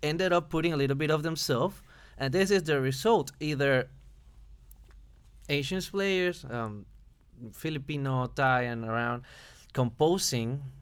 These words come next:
what they know already from their music influences, and then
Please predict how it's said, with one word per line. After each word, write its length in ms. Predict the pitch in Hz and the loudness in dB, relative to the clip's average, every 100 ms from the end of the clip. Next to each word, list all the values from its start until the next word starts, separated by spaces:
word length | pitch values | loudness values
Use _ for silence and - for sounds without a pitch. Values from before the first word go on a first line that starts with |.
| - | -16
what 220 | - 117 110 | -4 -4 -2
they 120 | 127 | -2
know 200 | 127 143 | 0 2
already 360 | 147 113 113 110 | 2 2 0 -2
from 200 | 117 110 | -6 -6
their 120 | 110 | -6
music 340 | 107 101 117 | -6 -8 -8
influences, 720 | 113 - 110 104 101 135 135 - - - - - | -8 -6 -4 -4 -6 -8 -8 -14 -20 -20 -20 -12
and 720 | - 139 135 131 127 123 120 - - - - - - - - | -4 0 2 2 2 0 -2 -6 -16 -20 -20 -20 -20 -20 -10
then 420 | 147 147 147 143 | -2 0 0 -2